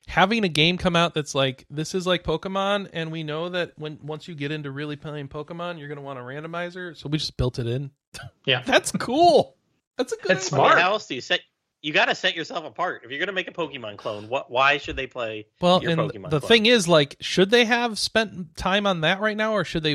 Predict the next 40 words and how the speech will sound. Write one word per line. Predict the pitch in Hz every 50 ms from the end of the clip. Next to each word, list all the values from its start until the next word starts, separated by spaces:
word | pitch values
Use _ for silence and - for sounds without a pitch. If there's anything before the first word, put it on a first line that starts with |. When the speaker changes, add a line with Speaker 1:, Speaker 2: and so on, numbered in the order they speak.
| 135 - -
Speaker 1:
work | 139 151 170 - 190
on | 180 165
getting | 156 170 156 151 139
the | 127
main | 123 131 139 147 143
game | 127 120 139 147 147 147 143 131 127 - _ _ _ _ _ _ _ _
finished | - - - 170 151 143 135 123 - -
and | 139 131 123 120
good, | 117 139 131 120 120 117
and | - 123 123 123
then | 120 117 110 - _ _ - 127 _ -
backport | 139 127 131 - - - 135 120 - -
that | 131 123 -
stuff | - - 123 117 -
in | 127 113 113 113
later | 120 120 120 120 117 110 101 - _ _ _ _ _ _ _ -
once | 131 120 - -
they | 131 123
know | 117 117 113
it | 113
actually | 117 113 - - 110 107
has | 107 120 104 104
legs? | 104 107 98 92 92 92 - - - - - _ _ _ _ _ _ _ _ -
You | 117
know, | 104 98 95 87 - _ _ _ _ -
there's, | - - 160
Speaker 2:
Yeah. | 160 170 165 160 _ -
Speaker 1:
there's | 156 156 151 143
a | 139
debate | 131 123 120 123 117 - -
to |
be | 113 113
had | 110 135 160 170
Speaker 3:
Well, | - 104
Speaker 1:
on |
Speaker 3:
maybe | 117 120 127 135 139
Speaker 1:
that. | 127 156 -
Speaker 3:
that, | _ _ _ _ _ _ _ _ _ _ _ _ _ _ -
but | - 131 - _ _ _ -
th-, | 117 -